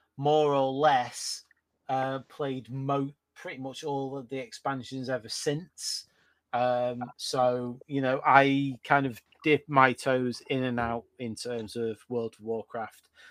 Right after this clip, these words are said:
whether or not it's basically justified pa-, still paying, paying still for the subscription. Um,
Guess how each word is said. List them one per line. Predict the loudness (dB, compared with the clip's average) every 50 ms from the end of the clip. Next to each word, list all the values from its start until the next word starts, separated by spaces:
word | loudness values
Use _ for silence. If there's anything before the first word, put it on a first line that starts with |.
| -20 _ _
whether | -4 -2 -2 -2 -2
or | -4 -4 -4
not | -2 -4 -4 -6 -6 _ _ -12
it's | -12 -12 -12 _ -14 -14 -14 -14 -16 -14 -6
basically | -6 -6 -4 -6 -8 -8 -8 -8
justified | -6 -8 -8 -6 -6 -8 -8 -8 -4 -2 -2 -2 -2 -4 _
pa-, | -6 -4 -4 -4 -6
still | -6 -6 -4 4 4 6 6 4 2 _ -4 4
paying, | 6 8 8 8 6 4 2 0 -2 -6 -6 -8 -8 -10 _ _ -20 -20 -20 _ _ _ _
paying | 4 8 10 10 10 10 8 2 0 -2 -4 -4
still | -4 -6 -6 -6 0 2 4 4 6 4 2 0 -4 -6 _ -20 -20 -20 _ _
for | -14 2 4 4 4 4 2
the | 0 -4
subscription. | -6 -2 -4 -4 -4 -6 -8 -4 -4 -6 -4 -8 -10 -10 -10 -10 -12 _ _ _ -20 _ _ _ -6
Um, | 0 0 2 2 2 -2